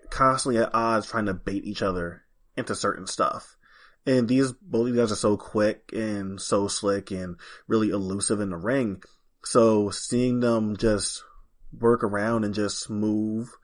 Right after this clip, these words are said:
is so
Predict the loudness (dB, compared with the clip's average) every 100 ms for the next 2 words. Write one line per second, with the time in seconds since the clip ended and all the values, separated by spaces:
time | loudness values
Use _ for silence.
0 | _ _ _ _ _ _ _ 2 4 4
1 | 2 -4 -12 -18 _ -18 -18 -20 _ _
2 | -12 0 4 6 4 2 -2